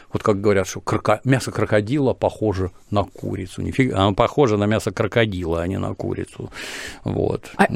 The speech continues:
Speaker 2: а лягушек
Speaker 1: Ничего
Speaker 2: вы
Speaker 1: такого,
Speaker 2: пробовали?
Speaker 1: что Да.
Speaker 2: Фу, и
Speaker 1: Да.
Speaker 2: как?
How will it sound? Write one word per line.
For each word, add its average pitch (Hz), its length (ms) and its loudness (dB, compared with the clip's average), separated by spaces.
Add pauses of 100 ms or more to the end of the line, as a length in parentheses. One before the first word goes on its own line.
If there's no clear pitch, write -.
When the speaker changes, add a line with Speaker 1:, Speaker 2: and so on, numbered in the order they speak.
Speaker 2:
а 226 80 6
лягушек 185 480 4
Speaker 1:
Ничего 180 100 8
Speaker 2:
вы 190 60 10
Speaker 1:
такого, 262 220 6 (120)
Speaker 2:
пробовали? 165 220 4
Speaker 1:
что 156 100 -10 (880)
Да. 82 300 6
Speaker 2:
Фу, 160 400 2 (160)
и 90 100 -4
Speaker 1:
Да. 185 240 8
Speaker 2:
как? - 80 -4